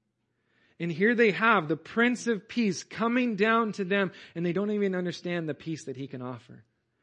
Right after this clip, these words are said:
When Christ was born, the angels declared,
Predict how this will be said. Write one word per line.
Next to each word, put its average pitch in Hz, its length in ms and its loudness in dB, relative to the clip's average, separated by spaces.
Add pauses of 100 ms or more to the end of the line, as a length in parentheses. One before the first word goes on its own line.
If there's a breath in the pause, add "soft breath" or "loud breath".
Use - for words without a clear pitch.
(520)
When 202 180 2
Christ 233 380 6
was 214 160 4
born, 240 320 6
the 220 160 4
angels 226 460 4
declared, 220 480 4